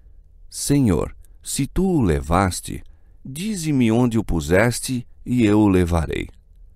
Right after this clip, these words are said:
Se o sepulcro desse rico era julgado um lugar de sepultamento demasiado honroso para Jesus, ela própria proveria um local para ele. Havia um sepulcro que a voz do próprio Jesus deixara vago,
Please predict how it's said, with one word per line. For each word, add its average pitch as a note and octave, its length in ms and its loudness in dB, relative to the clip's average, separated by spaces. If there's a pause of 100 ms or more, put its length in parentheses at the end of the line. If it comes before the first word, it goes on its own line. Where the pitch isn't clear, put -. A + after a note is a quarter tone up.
(320)
Se - 180 -8
o F3+ 60 -4
sepulcro F3+ 680 0
desse D3 360 0
rico G2 480 -2
era E2 200 2
julgado F#2 600 2
um G2+ 220 0
lugar F2+ 420 0
de D#2+ 120 -10
sepultamento E2+ 800 -2
demasiado E2 760 0
honroso E2 640 0
para C2+ 260 -6
Jesus, D2 580 -4 (760)
ela D#3 300 0
própria C3+ 520 2
proveria A#2 800 0
um E2+ 200 0
local D#2 400 0
para B1+ 340 -2
ele. G1+ 320 -8 (1000)
Havia E3+ 380 0
um F#3+ 140 2
sepulcro D3 760 2
que - 160 -6
a A#2 100 2
voz G#2 320 0
do G2 140 -2
próprio B2+ 440 2
Jesus G#2 480 -2
deixara F#2+ 520 0
vago, F#2 520 0